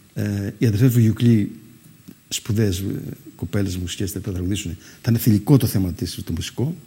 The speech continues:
Ε, έκθεση φωτογραφιών από την εποχή της κατοχής και προς τα δω. Τα τριαντάφυλλα από τα, από τα πάνω αμπέλια που έχω πολλά, θα τα κατεβάσουμε, τα μοιράζουμε στον κόσμο. Δηλαδή θα είναι μια γιορτή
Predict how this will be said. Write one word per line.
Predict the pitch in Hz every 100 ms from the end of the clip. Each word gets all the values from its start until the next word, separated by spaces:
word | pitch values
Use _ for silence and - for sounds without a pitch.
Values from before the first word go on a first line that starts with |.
| - - - - - - _ _ _ _ _
Ε, | 110 104 95 92 92 87 90 - _ _ _
έκθεση | - 120 117
φωτογραφιών | 104 98 95 - 107 98 87 95 - - _
από | 95 -
την | 98
εποχή | 85 -
της | 92
κατοχής | - 92 - 95 85 - - 95
και | - 95
προς | 82 92 - -
τα | 85
δω. | 135 185 - - - _ _ _ _ _ _ _ - - - - -
Τα | 117
τριαντάφυλλα | 127 117 117 101 101
από | 92
τα, | 110
από | 110
τα | 104
πάνω | 98 98
αμπέλια | 98 95
που | 104
έχω | 95
πολλά, | 90 92
θα | 85 - - -
τα | 127
κατεβάσουμε, | 104 95 101 95
τα | 90
μοιράζουμε | 92 87 85
στον | 98
κόσμο. | 117 170 170 160 - - - - _
Δηλαδή | 135 156
θα | 143
είναι | 180
μια | 160
γιορτή | 123 104 147